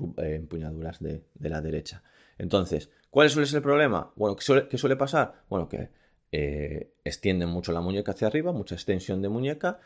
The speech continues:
y luego que en vez de hacer pronación, hacen mucha supinación. Entonces, ¿qué podemos hacer? Bueno, primero corregirles la empuñadura. Si tienen mala empuñadura, van a estar haciendo eso todo el rato.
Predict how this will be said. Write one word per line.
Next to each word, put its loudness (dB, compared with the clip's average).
y -10
luego 4
que -4
en -2
vez 2
de 2
hacer 0
pronación, 0
hacen 0
mucha -2
supinación. -6
Entonces, -4
¿qué 8
podemos 4
hacer? 2
Bueno, -2
primero 0
corregirles 0
la 0
empuñadura. -4
Si -12
tienen 0
mala 0
empuñadura, 0
van 2
a -6
estar 0
haciendo -2
eso -4
todo 2
el -6
rato. -8